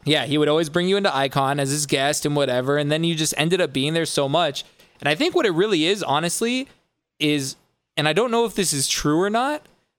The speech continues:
but I imagine that at that point,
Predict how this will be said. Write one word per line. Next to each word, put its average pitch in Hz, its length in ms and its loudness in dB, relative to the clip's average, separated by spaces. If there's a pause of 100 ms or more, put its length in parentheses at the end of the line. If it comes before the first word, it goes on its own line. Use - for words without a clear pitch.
(120)
but 151 220 0
I 165 160 0
imagine 185 840 -2 (300)
that 135 360 -2
at 160 260 -2
that 156 260 -2
point, 143 440 -4